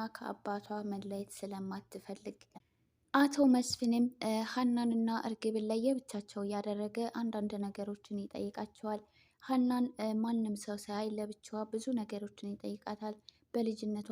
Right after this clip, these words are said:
ምን እንደምትወድ፣ ምን አይነት ልጅ እንደነበረች፣ ባህሪዋን፣ የተለያዩ ነገሮች ይጠይቃታል። እሷም እያንዳንዱን ትመልስለታለች። ይህ ሁሉ ነገር እንዴት እንደተፈጠረም ይጠይቃታል።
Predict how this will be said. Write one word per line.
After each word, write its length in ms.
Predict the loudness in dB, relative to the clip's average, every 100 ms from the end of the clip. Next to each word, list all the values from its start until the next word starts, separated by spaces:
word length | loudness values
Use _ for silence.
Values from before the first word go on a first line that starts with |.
| -2
ምን 200 | 0 0
እንደምትወድ፣ 800 | -2 -2 -4 -4 -6 -2 -2 -4 -4
ምን 140 | -2 0
አይነት 280 | -2 -4 -4
ልጅ 180 | -6 -6
እንደነበረች፣ 720 | -6 -4 -6 -6 -8 -8 -10
ባህሪዋን፣ 600 | -8 -6 -4 -2 -2 -2 -4
የተለያዩ 480 | -4 -2 0 0 -2
ነገሮች 420 | -4 -6 -8 -8 -10
ይጠይቃታል። 640 | -10 -6 -6 -8 -6 -6 -8 _ _ _ _
እሷም 320 | -6 -2 -2 -2
እያንዳንዱን 600 | -4 -4 -4 -4 -4 -6
ትመልስለታለች። 1080 | -6 -6 -6 -8 -8 -8 -8 -8 -8 -8 -12 -20 _ _ _ _ 4
ይህ 180 | 4 4
ሁሉ 220 | 0 2 2
ነገር 360 | 0 0 0 2
እንዴት 300 | 0 0 -4
እንደተፈጠረም 880 | -4 -2 -6 -10 -12 -8 -4 -2 0
ይጠይቃታል። 800 | -2 -4 -6 -4 -6 -8 -6